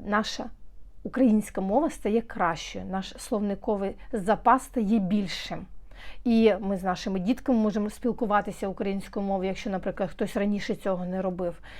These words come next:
М, також, я думаю, і дітям деякі канали ці підійдуть, наприклад, про танці, е, про життя в інших країнах.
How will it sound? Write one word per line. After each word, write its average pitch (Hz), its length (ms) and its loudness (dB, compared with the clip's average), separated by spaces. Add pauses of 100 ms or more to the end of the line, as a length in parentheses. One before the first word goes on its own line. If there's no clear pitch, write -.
(360)
М, 202 260 -2
також, 226 400 4
я 247 80 4
думаю, 226 300 2
і 214 120 0
дітям 214 380 2
деякі 196 300 -2
канали 196 480 2
ці - 180 -10
підійдуть, 190 760 -4 (440)
наприклад, 170 460 -4
про 185 160 -2
танці, 190 680 0 (400)
е, 196 80 0
про 208 160 -2
життя 190 360 2
в 185 40 0
інших 196 360 -4
країнах. 185 760 -2